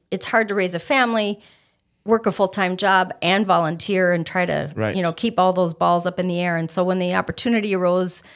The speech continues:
Speaker 1: to, um, fill the position for the, uh, role of leading the chamber back in two thousand, I started in two thousand seven, but had applied for two, in two thousand six.
Speaker 2: Okay.
Speaker 1: I thought this might be a good opportunity for me to do that. And so,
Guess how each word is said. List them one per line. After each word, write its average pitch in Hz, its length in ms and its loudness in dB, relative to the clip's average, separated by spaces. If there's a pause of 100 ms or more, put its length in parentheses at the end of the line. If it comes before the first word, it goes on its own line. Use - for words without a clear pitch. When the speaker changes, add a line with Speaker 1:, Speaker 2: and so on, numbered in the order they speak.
(240)
Speaker 1:
to, 208 460 2
um, 170 280 0
fill 226 240 2
the 214 60 -4
position 196 520 -2
for 190 320 0
the, 175 460 -2 (480)
uh, 165 120 0
role 196 440 6
of 180 120 2
leading 220 340 0
the 175 60 0
chamber 302 440 2
back 180 240 4
in 185 100 0
two 214 160 -2
thousand, 180 560 0
I 135 80 0
started 233 400 2
in 190 140 0
two - 120 -4
thousand 175 280 0
seven, 180 340 0
but 160 140 -2
had 165 140 -4
applied 156 420 -4
for 156 100 -8
two, - 240 -8 (300)
in 190 140 0
two 226 160 -2
thousand 160 340 2
six. - 520 0
Speaker 2:
Okay. 113 300 -2 (100)
Speaker 1:
I 247 140 6
thought 220 300 4
this 240 140 2
might 240 180 4
be 254 80 4
a 208 60 4
good 202 160 2
opportunity 180 600 0
for 180 160 -8
me 170 160 -4
to 160 140 -6
do 160 180 -6
that. 123 240 -6
And 156 140 -4
so, 170 400 2